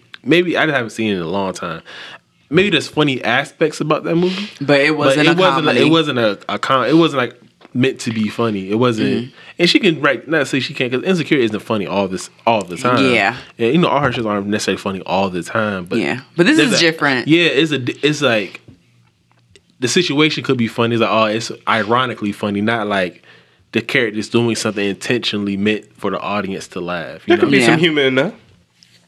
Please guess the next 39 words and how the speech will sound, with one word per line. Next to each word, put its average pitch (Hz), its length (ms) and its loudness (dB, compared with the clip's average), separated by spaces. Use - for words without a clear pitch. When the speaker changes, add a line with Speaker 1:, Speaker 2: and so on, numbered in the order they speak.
Speaker 2:
He's - 260 -12
so 127 100 -14
silly. 139 460 -2
Speaker 1:
I 147 180 2
don't 160 320 0
know 147 140 2
if 147 120 -2
I 139 60 4
want 139 240 -2
that 110 100 -2
from 98 120 -10
Set 101 200 -4
It 90 80 -8
Off. 85 200 -12
Like, 123 140 2
I 135 60 2
have 156 220 -2
a, 117 100 -12
a 117 80 2
set - 360 0
picture 139 300 0
in 120 80 2
my 113 140 2
head 120 200 0
of 104 100 2
what 139 100 4
Set 127 160 4
Speaker 2:
Yeah. 123 120 4
Speaker 1:
It 120 60 2
Off 113 200 0
is 123 320 2
and 107 60 0
what 110 120 0
Set 113 100 2
It 113 40 2
Off 104 200 0
means 120 480 -4
to 120 100 0
me. 123 260 2